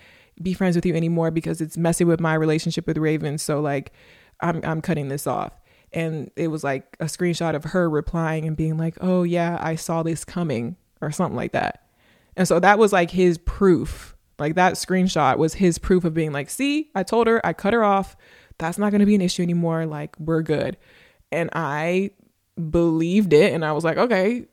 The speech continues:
we're good." And I, like, was fine with it after that.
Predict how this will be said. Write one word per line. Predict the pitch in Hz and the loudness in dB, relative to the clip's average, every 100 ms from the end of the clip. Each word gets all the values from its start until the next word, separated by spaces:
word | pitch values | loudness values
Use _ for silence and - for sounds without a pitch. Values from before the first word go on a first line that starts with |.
| _ | _
we're | 190 208 | 2 6
good." | 220 214 123 - - | 10 10 8 0 -4
And | 170 | -4
I, | 165 156 | -2 -2
like, | 143 - - _ _ _ _ | -4 -6 -14 _ _ _ _
was | 185 160 160 - - | -2 -2 -2 -8 -6
fine | - 196 190 | 0 4 4
with | 180 | 6
it | 170 - - | 4 2 0
after | 104 185 - | 0 2 2
that. | 147 117 104 - _ | 2 4 2 -2 _